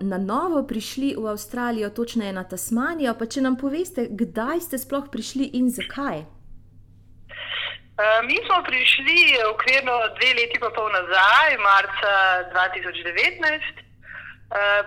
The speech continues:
Speaker 2: prišli smo pa zato, ker smo, eh, v začetku sva si oba z možem želela malo sprememb, malo da spoznamo svet, da se naučimo nekaj novega, da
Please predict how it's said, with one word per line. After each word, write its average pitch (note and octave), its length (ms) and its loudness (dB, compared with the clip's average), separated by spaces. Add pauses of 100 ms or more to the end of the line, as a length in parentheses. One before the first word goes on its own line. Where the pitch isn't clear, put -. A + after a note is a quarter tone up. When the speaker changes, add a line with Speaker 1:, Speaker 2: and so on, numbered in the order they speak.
Speaker 2:
prišli A#3 400 0
smo E4+ 160 0
pa C4 160 -4
zato, D#4 400 -4
ker C4+ 160 0 (120)
smo, A#3 200 -4 (1120)
eh, G#3+ 260 4 (380)
v G3+ 60 -6 (720)
začetku C#4 480 0
sva B3+ 160 -2
si A#3 120 -4
oba A#3 240 4 (120)
z - 100 -6
možem A3+ 220 -4 (100)
želela G3 340 0 (200)
malo F#3 320 4 (100)
sprememb, B3 540 -2
malo F#3+ 240 2
da F#3+ 80 -6 (120)
spoznamo F#3+ 600 0
svet, A#3+ 260 -2
da G3+ 140 -6
se G3+ 80 -6
naučimo G3 480 -2
nekaj F#3 320 -2
novega, G3+ 520 0
da F#3+ 40 -8